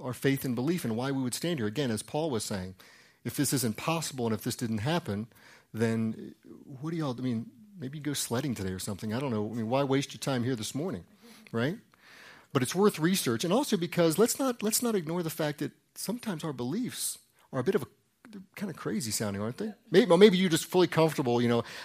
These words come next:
I, I, I don't wanna get on a soapbox here, but I find it kinda funny sometimes if within the body people argue about, you know, miraculous gifts. Well, I believe this, <laughs> but I'm not gonna go so far as to say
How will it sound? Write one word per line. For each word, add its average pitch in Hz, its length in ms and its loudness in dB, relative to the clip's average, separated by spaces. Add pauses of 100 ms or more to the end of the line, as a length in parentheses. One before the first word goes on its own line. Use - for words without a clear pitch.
I, 131 60 0
I, - 220 -2 (540)
I - 20 -10
don't 117 80 -6
wanna 117 140 -2
get 113 120 0
on 104 80 0
a 98 40 -2
soapbox 120 460 0
here, 117 100 -2
but 110 100 0
I 107 40 -2
find 135 220 -2
it 113 100 -2
kinda 113 180 -2
funny 123 240 -2
sometimes 110 520 -4
if 104 140 -6 (300)
within 123 360 6
the 117 80 6
body 113 300 6
people 110 300 -4
argue 110 260 -2
about, 107 260 -2
you 110 60 -8
know, 101 180 -4 (200)
miraculous 113 640 -2
gifts. 110 380 -2
Well, 117 100 -2
I 190 140 -2
believe 160 320 -2
this, 123 120 -4
<laughs> - 20 -20
but - 220 -4
I'm 151 120 -2
not 147 140 -4
gonna 120 140 -6
go 117 140 -4
so 117 180 -6
far 113 260 -2
as 104 100 -4
to 110 80 -8
say 113 340 0